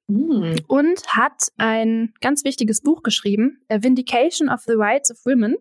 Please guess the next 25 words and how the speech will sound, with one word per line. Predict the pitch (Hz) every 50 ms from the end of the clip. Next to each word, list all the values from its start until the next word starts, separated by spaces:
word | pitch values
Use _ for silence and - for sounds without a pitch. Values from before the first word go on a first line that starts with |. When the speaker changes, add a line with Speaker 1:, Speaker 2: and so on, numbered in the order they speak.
| - _ _
Speaker 2:
von | - 214 220 214 214 214
siebzehnhundertzweiundneunzig. | 233 226 - - - 220 220 214 214 - - 196 202 202 202 208 254 339 - - 262 -
Und | - 208
das | 202 208 214
ist | - -
irgendwie | - 226 233 220 202
der | 214 208
Grundstein | 190 214 208 262 349 - - - 262 233 247 254
geworden | 247 220 214 220 226 233 233 226
für, | - - - 240 240 226 226 226 - - - - _ _ _ _ _ _ _ -
ähm, | 233 220 220 214 220 220 220 226 -
ja, | - 254 220 190 - _ _ _
Schulen, | - - - 294 294 240 190 190 208 196 - _ _ -
für | - 220 214 208 196
Gründung | - 226 254 262 262 247 233 233
von | 226 - 220 214
Mädchenschulen. | 220 254 269 - - 247 247 - - - 240 240 247 247 240 196
Und | 202
sie | 196 214
hat | 208
sich | - -
einfach | - 349 311 262
Speaker 1:
Mhm. |
Speaker 2:
generell | 220 202 196 196 185 202 202
eingesetzt | 185 190 202 208 202 190 202 196 - - -